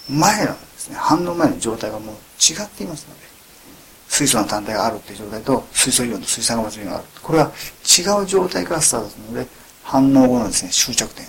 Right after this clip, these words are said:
到着点が一緒であっても当然反応熱は違うんですね。ヘスの法則の教えるとこは、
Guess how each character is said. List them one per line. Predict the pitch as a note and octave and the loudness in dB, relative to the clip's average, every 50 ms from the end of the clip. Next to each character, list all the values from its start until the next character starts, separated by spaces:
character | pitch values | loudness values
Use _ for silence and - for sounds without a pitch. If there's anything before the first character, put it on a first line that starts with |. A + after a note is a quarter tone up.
| - - | -16 -12
到 | - - A#2+ | -10 -8 -4
着 | - - A3+ - - | -2 -2 -4 -4 -6
点 | - - - | -8 -8 -8
が | - - - - - - - - - | -8 -8 -8 -8 -10 -10 -10 -14 -2
一 | F3 | 2
緒 | - - F#3 F#3 | 4 4 4 4
で | F#3+ | 2
あ | F3+ | 0
っ | |
て | F3+ - | 0 -2
も | F#2 - - | -4 -6 -6
当 | - - D#3+ F3+ G3 | -6 -4 -2 -2 -2
然 | G3+ G3 F3 | -2 -2 -4
反 | - - F3+ E3 | -2 -2 -2 -2
応 | |
熱 | - A#3 - - | -2 -2 -4 -6
は | - | -8
違 | - - - - | -8 -8 -8 -8
う | - | -10
ん | |
で | - - | -10 -10
す | - - | -10 -10
ね。 | - - - - - - - - - - - - - - | -12 -18 -20 -20 -20 -20 -20 -18 -18 -18 -18 -20 -18 -8
ヘ | - E3 D3+ | -2 2 4
ス | - C3+ | 4 6
の | A#2+ - - | 4 4 2
法 | - A2+ A2 | 0 0 0
則 | G#2+ - - A2 | 0 0 0 -2
の | G#2 G#2+ | -2 0
教 | - - A#2+ | 2 2 0
え | A2+ | 0
る | - | -4
と | - - | -8 -8
こ | - A2+ | -2 0
は、 | B2 B2 | 0 0